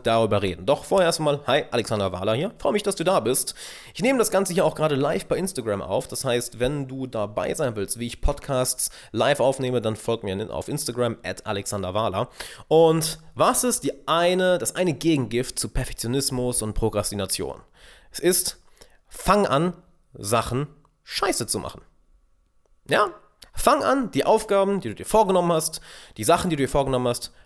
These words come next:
richtig, richtig schlecht zu machen. Mach Scheißarbeit, mach mega schlechte Arbeit, mach etwas richtig Miserables. Jetzt denkst du dir vielleicht, „What?“ Ich, ich will doch gute Arbeit machen, ich will doch nichts Schlechtes machen.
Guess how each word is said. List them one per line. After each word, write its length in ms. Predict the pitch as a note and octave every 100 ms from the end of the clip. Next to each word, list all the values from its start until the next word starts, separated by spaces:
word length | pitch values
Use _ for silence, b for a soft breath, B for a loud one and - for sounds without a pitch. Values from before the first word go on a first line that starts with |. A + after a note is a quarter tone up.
| b -
richtig, 600 | C#3 A#3+ B3 A#3 A3+ -
richtig 360 | D3+ D3+ C#3+ C3+
schlecht 300 | - A#2 -
zu 100 | A2+
machen. 240 | - -
Mach 220 | F3+ - -
Scheißarbeit, 760 | - - D#4+ C4 - C#3+ F#2+
mach 220 | C#3 C#3+ - b
mega 380 | C#3 A3+ B3 G#3+
schlechte 380 | G3+ F#3 -
Arbeit, 360 | D3+ D#3 D3+ D3 B B
mach 160 | F#3
etwas 400 | G3+ D3+ C3+ -
richtig 460 | D#3+ G#3 - D#3 -
Miserables. 800 | B2+ C3+ C3 A2+ A2 E2+ - - - _ _ _ B B B B B B B
Jetzt 140 | - -
denkst 160 | B2
du 80 | D3
dir 100 | C#3+
vielleicht, 360 | C#3 B2 - - _ _ _ _ _ _ _ -
„What?“ 220 | - A4 - - - _ - B B B
Ich, 180 | - D3+
ich 100 | D#3+
will 80 | G3+
doch 180 | G#3 -
gute 240 | A#3 D#4+
Arbeit 240 | D#3+ B2 A#2+
machen, 180 | A2
ich 60 | A2+
will 60 | G#3
doch 60 |
nichts 200 | D3 -
Schlechtes 380 | - - - -
machen. 300 | G#2+ - -